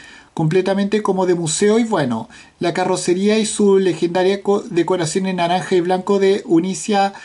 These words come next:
Jazz no parece acusar el paso de los años. Y, y otro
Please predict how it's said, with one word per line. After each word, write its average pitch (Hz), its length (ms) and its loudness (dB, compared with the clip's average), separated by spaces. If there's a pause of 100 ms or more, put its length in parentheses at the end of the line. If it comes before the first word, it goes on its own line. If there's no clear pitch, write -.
(280)
Jazz 214 400 0
no 185 300 -2
parece 185 420 0
acusar 190 420 -2
el 185 120 0
paso 190 240 -2
de 180 80 0
los 160 180 -2
años. 170 480 0 (540)
Y, 165 340 2
y 175 80 2
otro 196 640 2